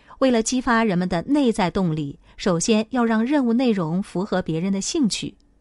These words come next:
其次要促进合作，让人们愿意挑战自我，不怕失败。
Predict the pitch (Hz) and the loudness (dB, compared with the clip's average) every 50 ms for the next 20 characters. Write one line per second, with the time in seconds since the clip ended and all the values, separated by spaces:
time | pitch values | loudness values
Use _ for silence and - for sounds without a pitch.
0 | _ _ _ _ - - - 220 220 - - 240 214 208 - - - - - - | _ _ _ _ -18 -6 -2 -2 -2 0 2 2 2 0 -2 -6 -20 -18 -6 -2
1 | 240 214 196 190 - - - 320 269 226 - 202 185 - - - 147 156 - - | 0 0 0 0 -4 -4 -4 -2 -2 0 0 -2 -2 -4 -4 -8 -8 -6 -4 -2
2 | 302 247 175 - _ _ _ _ _ - - 254 233 214 190 190 214 220 - 277 | 0 -2 -2 -4 _ _ _ _ _ -2 0 2 2 2 2 0 0 -2 -2 -2
3 | 330 330 311 269 226 196 175 165 - - 175 143 143 - 175 165 - - 190 160 | -2 -2 0 0 0 0 -2 -2 -4 -4 -4 -4 -2 -2 -2 -2 -2 -2 -2 -2
4 | 151 - 78 67 - - _ - 170 180 - - 214 165 - - 214 220 - 220 | -2 -4 -6 -6 -8 -10 _ -4 -4 -4 -4 -4 -6 -6 -4 -4 -4 -2 -2 -2
5 | 170 - - | -4 -4 -10